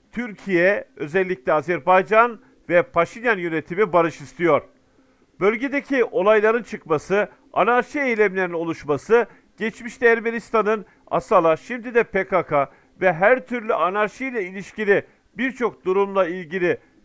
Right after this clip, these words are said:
bir, evet, Ermenistan'da bir yoğunluk bulunması, özellikle bu yapılacak olan barış anlaşmasını sabote etmek için aslında Ruslara ve İranlıların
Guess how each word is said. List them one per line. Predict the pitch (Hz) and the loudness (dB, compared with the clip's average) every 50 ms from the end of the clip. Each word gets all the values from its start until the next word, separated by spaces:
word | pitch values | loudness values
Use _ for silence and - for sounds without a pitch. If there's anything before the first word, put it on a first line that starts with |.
| _ _ - | _ _ -4
bir, | 190 202 202 180 - - - | 0 0 0 0 -2 -10 -10
evet, | - 143 165 175 165 160 - _ _ _ - | -6 -4 -2 -2 -2 -2 -4 _ _ _ -6
Ermenistan'da | 135 170 175 196 202 202 190 - _ 214 190 185 170 180 165 147 - - - - | -6 -6 -4 -6 -8 -8 -10 -6 _ 0 0 0 0 0 0 0 -2 -6 -10 -10
bir | 190 208 | -10 -8
yoğunluk | 190 180 185 175 175 180 202 226 220 - | -2 0 0 0 0 -2 -2 -4 -4 -6
bulunması, | 185 165 160 147 143 147 143 - - 220 233 220 - - _ _ _ _ _ - | -6 -6 -4 -2 -2 -4 -4 0 2 2 2 2 0 -6 _ _ _ _ _ -12
özellikle | - 160 165 220 220 220 247 - - 220 196 165 127 | -12 -2 0 0 0 0 -2 -2 0 0 0 0 -2
bu | 147 208 | -6 0
yapılacak | 254 269 240 185 214 214 202 - 160 190 185 190 | 2 2 2 2 0 -2 -2 0 -2 -4 -4 -4
olan | 170 170 170 180 196 185 175 - _ _ _ _ | 0 4 4 4 4 2 -2 -12 _ _ _ _
barış | - 170 190 240 - - | 0 0 0 0 0 0
anlaşmasını | 262 233 220 208 208 202 - 170 190 175 - - 175 156 | -2 0 0 -2 -4 -4 -4 -6 -8 -8 -8 -10 -12 -14
sabote | - - - 175 - 190 208 - 233 226 | -10 -2 -2 -2 0 -2 -4 -2 -2 -2
etmek | 220 - - 208 180 - | -4 -2 -2 -4 -4 -4
için | - - 214 220 220 190 170 - _ _ _ _ - | -8 -4 0 0 0 0 -2 -10 _ _ _ _ -2
aslında | - 156 175 - - 185 180 202 170 | 0 0 0 -2 -6 -4 -2 -2 -2
Ruslara | 156 175 - - - 202 202 208 202 | -2 -4 -8 -4 -2 2 2 2 2
ve | 208 196 190 | 2 0 0
İranlıların | 190 185 185 185 180 180 175 175 180 175 170 185 190 170 | 2 2 2 2 2 -2 0 2 2 2 2 0 -4 -8